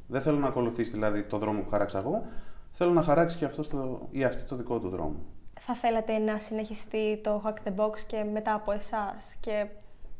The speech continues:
Speaker 2: Αν ναι,
Speaker 1: Βέβαια.
Speaker 2: πώς θα μπορούσε να γίνει κάτι τέτοιο;
Speaker 1: Γενικά, μια επιχείρηση είναι σαν ένα παιδί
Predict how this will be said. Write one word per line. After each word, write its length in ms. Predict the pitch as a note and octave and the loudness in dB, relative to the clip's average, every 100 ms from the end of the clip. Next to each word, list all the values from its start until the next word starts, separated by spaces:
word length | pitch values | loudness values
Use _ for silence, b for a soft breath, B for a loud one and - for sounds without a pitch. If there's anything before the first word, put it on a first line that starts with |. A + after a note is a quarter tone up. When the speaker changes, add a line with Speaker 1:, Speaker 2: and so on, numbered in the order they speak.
| - | 0
Speaker 2:
Αν 140 | A#3+ | 4
ναι, 100 | A#3+ | 4
Speaker 1:
Βέβαια. 340 | G3+ C#3+ G#2+ G2+ | 4 2 2 4
Speaker 2:
πώς 220 | C4 C4 | 4 4
θα 120 | C4 | 2
μπορούσε 440 | A3 A3 G#3+ G#3+ | 4 4 4 2
να 60 | G3 | -2
γίνει 200 | F#3+ F#3 | -4 -4
κάτι 220 | F#3 F3+ | -4 -4
τέτοιο; 300 | - - - - - - - - - - | -4 -6 -8 -10 -14 -14 -8 -6 -6 -6
Speaker 1:
Γενικά, 1000 | A2+ A#2 A2 A2+ A#2+ B2 A#2+ A2+ G#2 F#2+ G2+ - - - | -4 0 0 6 8 10 8 6 2 0 -2 -4 -6 -8
μια 240 | A#2 A#2 B2+ | -4 0 2
επιχείρηση 420 | A#2+ - B2 B2 | 0 -2 -2 -2
είναι 80 | A#2+ | -4
σαν 160 | B2 | -2
ένα 140 | A#2+ A#2 | 0 2
παιδί 520 | G#2+ G2 G#2 B2 B2+ | 2 2 0 0 -6